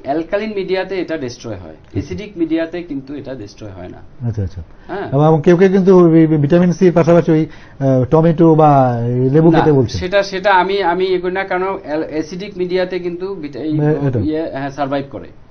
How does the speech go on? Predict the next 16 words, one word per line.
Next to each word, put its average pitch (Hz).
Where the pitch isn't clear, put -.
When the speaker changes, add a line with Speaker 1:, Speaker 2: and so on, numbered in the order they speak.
Speaker 2:
আচ্ছা, 120
আচ্ছা। 202
Speaker 1:
হ্যাঁ, 185
সুতরাং 185
আমি 170
এনকারেজ 175
করবো 170
না 170
অ্যাসিডিক 147
জিনিস 131
নেওয়ার 135
জন্য। -
Speaker 2:
আচ্ছা। 120
Speaker 1:
সেখানে 180
অ্যালকালাইন 165
যেগুলা, 151